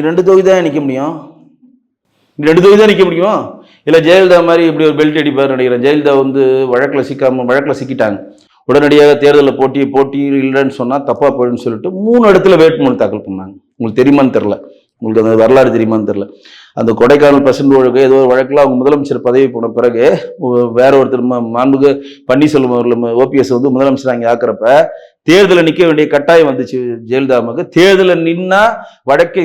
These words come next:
காரணம் காட்டி ரிஜெக்ட் பண்ணுவாங்கன்னு சொல்லிட்டு அவர் என்ன பண்ணாங்கன்னா, மூணு இடத்துல வேட்புமனு தாக்கல் பண்ணா ஆட்டோமேட்டிக்கா நீங்க டிஸ்குவாலிஃபை ஆயிடுவீங்க. வேட்புமனு மூணு இடத்துலயும் நீங்க தாக்கல் பண்ணா நீங்க டிஸ்குவாலிஃபை. அந்த மாதிரி பிளானை விஜய் பண்றாரோ? நம்ம ரெண்டு இதுல நின்னா தானே நம்ம இன்னும் தோத்து போவோம்,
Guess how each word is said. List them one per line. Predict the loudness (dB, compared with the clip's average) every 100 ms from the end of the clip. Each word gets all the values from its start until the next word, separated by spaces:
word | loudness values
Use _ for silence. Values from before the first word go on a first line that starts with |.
| 0
காரணம் | 0 0 -4 -4
காட்டி | -4 -4 -4
ரிஜெக்ட் | -4 -6 -4
பண்ணுவாங்கன்னு | -4 -2 -2 -4
சொல்லிட்டு | -2 0
அவர் | 0
என்ன | -2 -2
பண்ணாங்கன்னா, | -4 -6 -4 0 0 0 -4 -12 -6
மூணு | -2 2
இடத்துல | 2 2 0
வேட்புமனு | 0 -2 -6 -6 -4
தாக்கல் | -4 -4
பண்ணா | -2 0
ஆட்டோமேட்டிக்கா | 2 2 0 0 0
நீங்க | -2 -8
டிஸ்குவாலிஃபை | -4 -4 -2
ஆயிடுவீங்க. | -4 -4 -12 -20 _ _ _ _ _ 0
வேட்புமனு | 0 0 -4 -2 -2
மூணு | -2
இடத்துலயும் | -2 0 -2 -2
நீங்க | -4 0
தாக்கல் | 0 0
பண்ணா | -2 -2
நீங்க | 0 0
டிஸ்குவாலிஃபை. | 0 2 0 -2 -8 -14 _ _ _ _ _ -4
அந்த | 2 2 2
மாதிரி | 2 2 2
பிளானை | 2 2 2 0
விஜய் | 0 0 0
பண்றாரோ? | -4 0 0 2 0 0 -2 -4 -10 -20 _ _ _ _ _ _ _ -2
நம்ம | 0 2
ரெண்டு | 2 4
இதுல | 4 4
நின்னா | 2 0 0
தானே | 0 0
நம்ம | -2 -2
இன்னும் | -2 0
தோத்து | -2 -2
போவோம், | -2 -2 -4